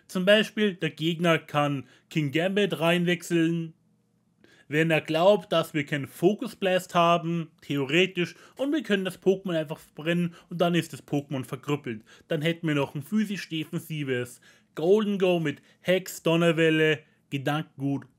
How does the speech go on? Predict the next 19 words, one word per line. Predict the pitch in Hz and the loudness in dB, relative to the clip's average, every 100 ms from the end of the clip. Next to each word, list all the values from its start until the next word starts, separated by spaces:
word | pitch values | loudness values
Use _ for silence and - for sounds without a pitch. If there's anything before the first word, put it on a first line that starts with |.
| _ _ | _ _
und | 139 131 123 _ _ 117 117 113 - | -10 -8 -10 _ _ -12 -10 -12 -14
Make | 120 156 165 151 | -4 -4 -2 -2
It | 147 - | -2 0
Rain. | 160 156 131 _ - | 0 0 -4 _ -12
Und | 220 | -8
zu | 285 | -6
guter | 294 311 254 | -4 -2 0
Letzt | 202 202 - | 0 -2 -2
noch | 180 - - | -2 -2 -2
ein | 156 151 143 123 - _ - | 0 2 0 -4 -14 _ -8
Drachtanz | 135 170 175 - 175 165 - - _ - | -2 -2 -2 -2 -2 -2 -4 -16 _ -8
Dragoran | 131 160 185 165 170 170 151 | 0 2 2 2 2 4 2
mit | 135 - - - | -2 -6 -12 0
Erdbeben, | 190 190 - 180 165 170 - - | 2 2 4 4 4 0 -6 -2
Turbotempo | 185 214 208 180 170 156 147 156 147 139 | 2 4 4 2 4 2 2 0 -2 -4
und | 156 147 143 | -4 -4 -4
Zugabe. | - 170 190 135 95 - 82 - _ _ _ _ _ _ _ _ - - | -6 -4 0 -2 -4 -12 -18 -20 _ _ _ _ _ _ _ _ -20 -14
Zugabe, | - 254 262 240 214 214 208 185 | -2 0 2 4 4 4 2 2
Dragoran | 156 185 220 202 202 202 202 196 | 2 2 2 4 4 4 2 0